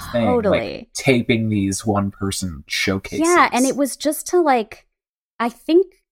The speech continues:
Speaker 2: to some extent it was like, if you have a T V and you're never gonna go see, see a show on Broadway, why
Speaker 1: Yeah.
Speaker 2: don't you spend this hour with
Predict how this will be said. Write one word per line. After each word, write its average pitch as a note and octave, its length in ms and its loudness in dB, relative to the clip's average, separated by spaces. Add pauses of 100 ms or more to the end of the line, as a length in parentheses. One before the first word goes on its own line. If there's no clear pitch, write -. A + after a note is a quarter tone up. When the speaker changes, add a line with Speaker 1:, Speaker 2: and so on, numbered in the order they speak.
(280)
Speaker 2:
to A#3+ 80 -8
some A3+ 220 2
extent F#3 300 2
it - 20 2
was F#3+ 120 -2
like, G3 140 -2
if - 100 -10
you G3 140 -2
have G#3+ 240 2
a A3+ 60 -4
T G#3+ 320 -6
V F3 580 0 (400)
and G#3 140 4
you're G3 120 4
never G#3+ 280 4
gonna B3 160 4
go G#3 160 2
see, - 280 -8 (120)
see G#3+ 320 -4
a F#3+ 40 2
show F#3+ 280 4
on D3+ 120 2
Broadway, F3+ 720 2 (420)
why E3 240 6
Speaker 1:
Yeah. D3+ 120 4
Speaker 2:
don't G#2 120 0
you G#3+ 80 0
spend F#3 460 0
this G#3 220 0
hour D3+ 580 0
with E3+ 440 0